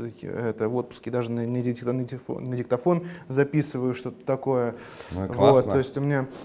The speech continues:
Speaker 1: э,
Speaker 2: Классно.
Speaker 1: и у меня вот один из вопросов такой, который меня больше всего расстраивает, это в том, что вот опять-таки говорили о профессиональной, э,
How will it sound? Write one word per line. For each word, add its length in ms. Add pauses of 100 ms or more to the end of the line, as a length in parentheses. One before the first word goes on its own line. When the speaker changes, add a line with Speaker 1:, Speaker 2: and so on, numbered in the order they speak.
(280)
Speaker 1:
э, 120
Speaker 2:
Классно. 240
Speaker 1:
и 60
у 40
меня 340
вот 180
один 260
из 60
вопросов 440
такой, 260
который 320
меня 160
больше 220
всего 160
расстраивает, 680
это 160
в 80
том, 180
что 200
вот 160
опять-таки 460
говорили 460
о 160
профессиональной, 680
э, 520